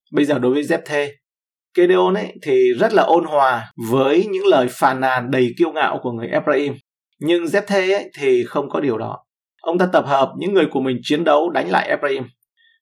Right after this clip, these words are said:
Rồi những người lính của Giép-thê đóng quân vượt sông Giô-đanh. Người tại Ephraim không thể phát âm chữ Shibboleth trong tiếng Do Thái. Họ nói là Sibboleth. Và tất cả những ai không phát âm đúng ấy,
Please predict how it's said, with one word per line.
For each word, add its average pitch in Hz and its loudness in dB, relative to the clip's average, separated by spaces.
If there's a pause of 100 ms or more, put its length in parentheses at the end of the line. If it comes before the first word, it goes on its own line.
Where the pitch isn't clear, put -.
Rồi 123 -2 (800)
những 160 -2
người 143 4
lính 156 0
của 127 0
Giép-thê 151 0
đóng 170 -2
quân 180 0
vượt 143 0
sông 160 -2
Giô-đanh. 147 0 (300)
Người 143 0
tại 143 2
Ephraim 175 -2
không 170 -4
thể 127 -4
phát 180 -4
âm 160 0 (220)
chữ 175 0 (100)
Shibboleth 160 0
trong 143 -4
tiếng 143 -8
Do 143 0
Thái. 135 -6 (100)
Họ 127 -2
nói 131 0
là 123 0
Sibboleth. 139 -2 (120)
Và 139 -2
tất - 0
cả 135 2
những 135 -6
ai 170 2
không 170 -6
phát 214 -4
âm 165 0 (140)
đúng 165 2
ấy, - -8